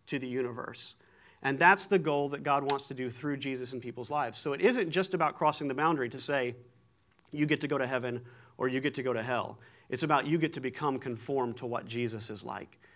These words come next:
And Jesus exists in perpetual glory and total awesomeness.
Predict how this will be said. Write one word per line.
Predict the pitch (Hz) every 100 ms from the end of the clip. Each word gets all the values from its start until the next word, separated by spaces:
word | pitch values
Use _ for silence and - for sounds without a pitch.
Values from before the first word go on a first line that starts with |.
| _
And | - 120
Jesus | 131 139 131
exists | 131 120 120 -
in |
perpetual | 110 117 120 110 123 113
glory | 113 117 113 110 -
and | 104 -
total | - - 117 110 - -
awesomeness. | 98 107 - 95 76 - -